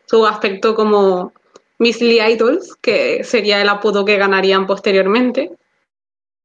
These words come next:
Y, pues, querían ser como una alternativa a la imagen de los típicos flower boys o chicos bonitos que se llevaba tanto en el K-pop en esa época.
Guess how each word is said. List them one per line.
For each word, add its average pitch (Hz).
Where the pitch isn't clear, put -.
Y, 214
pues, 233
querían 208
ser 208
como 220
una 208
alternativa 202
a -
la 196
imagen 190
de 196
los 185
típicos 190
flower 202
boys 208
o 202
chicos 196
bonitos 202
que 185
se 196
llevaba 185
tanto 185
en 190
el 190
K-pop 185
en 180
esa 180
época. 185